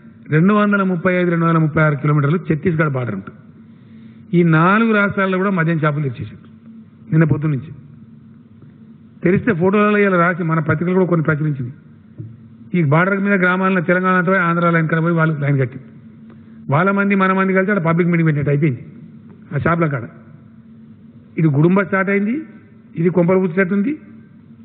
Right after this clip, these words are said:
ఆగుతుందంటే ఆగుతలేదు. ఈ నాలుగు రాష్ట్రాలు వీళ్ళు తెరిచే వరకు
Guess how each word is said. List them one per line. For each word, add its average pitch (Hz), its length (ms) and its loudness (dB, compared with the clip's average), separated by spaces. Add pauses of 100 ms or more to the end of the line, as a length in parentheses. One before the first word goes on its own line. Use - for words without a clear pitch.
(100)
ఆగుతుందంటే 180 440 0
ఆగుతలేదు. 185 520 0 (680)
ఈ 196 80 4
నాలుగు 196 400 4
రాష్ట్రాలు 214 380 0
వీళ్ళు 214 520 0
తెరిచే 190 220 0
వరకు 156 360 -2